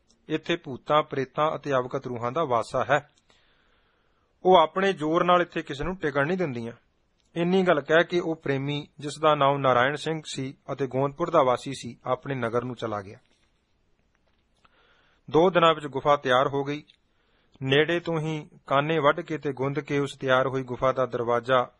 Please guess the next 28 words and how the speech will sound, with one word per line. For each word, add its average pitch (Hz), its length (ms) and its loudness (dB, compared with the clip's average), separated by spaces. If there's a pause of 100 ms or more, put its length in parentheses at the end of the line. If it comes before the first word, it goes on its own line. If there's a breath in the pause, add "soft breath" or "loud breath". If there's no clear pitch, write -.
ਬਣਾ 127 220 2
ਦਿੱਤਾ 127 280 -2
ਗਿਆ। 123 240 -4 (1600 soft breath)
ਬਿਨਾਂ 170 240 4
ਮਾਇਆ 175 280 2
ਦੇ 165 120 -6
ਖਰਚੇ, 151 420 -2
ਬਿਨਾਂ 143 300 0
ਸੀਮਟ, 139 480 -6
ਇੱਟਾਂ, 143 340 2
ਲੱਕੜ 135 300 -4
ਦੇ 160 140 -2
ਲਿਆਂਦਿਆਂ 131 460 0
ਰਿਹਾਇਸ਼ 123 400 -2
ਲਈ 127 100 -6
ਜਗ੍ਹਾ 131 260 0
ਬਣ 120 200 -4
ਗਈ। 123 200 -4 (840 soft breath)
ਇੱਕ 180 200 0
ਮੰਜਾ, 143 460 2 (320)
ਜੋ 139 200 -6 (100)
ਅੱਜ 156 120 -2
ਵੀ 175 120 -4
ਗੁਰਦੁਆਰਾ 139 380 2
ਸਾਹਿਬ 135 300 0
ਵਿੱਚ 131 180 -4
ਮੌਜੂਦ 123 400 -4
ਹੈ, 117 280 -2